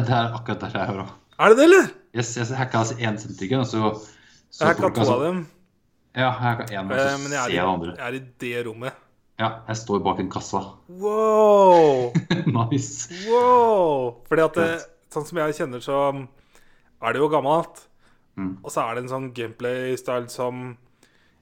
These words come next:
Speaker 2: jeg på en måte ikke er så fan av.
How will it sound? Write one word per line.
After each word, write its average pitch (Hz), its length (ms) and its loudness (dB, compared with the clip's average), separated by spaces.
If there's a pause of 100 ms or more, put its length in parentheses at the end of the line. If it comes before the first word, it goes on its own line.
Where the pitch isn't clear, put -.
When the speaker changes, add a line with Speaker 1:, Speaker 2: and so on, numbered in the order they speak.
(640)
Speaker 2:
jeg 127 120 -12
på 151 100 -12
en 139 60 -10
måte 131 180 -10
ikke 135 160 -10
er - 60 -14
så - 320 -8 (120)
fan 110 280 -6
av. 160 260 -4